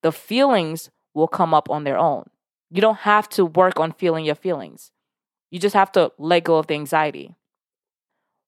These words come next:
Once the anxiety dissolves, you create space for the feelings to arise. Number two,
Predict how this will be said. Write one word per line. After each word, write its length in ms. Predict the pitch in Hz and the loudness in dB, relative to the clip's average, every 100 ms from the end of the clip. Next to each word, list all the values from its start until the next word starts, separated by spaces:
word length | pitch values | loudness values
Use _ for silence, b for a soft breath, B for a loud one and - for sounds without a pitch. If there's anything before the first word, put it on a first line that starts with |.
| _ | _
Once 420 | 160 196 254 - | 0 2 2 0
the 120 | 220 | 0
anxiety 640 | 196 170 175 170 170 165 156 | 0 0 2 2 2 0 -2
dissolves, 840 | 156 143 147 156 180 233 262 - _ _ _ _ _ - | -4 0 4 6 4 0 -6 -20 _ _ _ _ _ -8
you 120 | 175 | -6
create 360 | - 190 196 202 | 0 2 2 0
space 580 | - 185 175 - - _ | 0 2 2 -2 -18 _
for 140 | - 165 | -2 0
the 100 | 160 | 0
feelings 640 | - 180 170 139 147 - | 0 0 0 -4 -10 -14
to 160 | - 160 | -2 0
arise. 640 | 143 147 135 - - - _ _ _ _ _ - | 2 2 0 -4 -16 -20 _ _ _ _ _ -4
Number 240 | 180 196 | 0 0
two, 380 | 185 208 147 | 0 0 0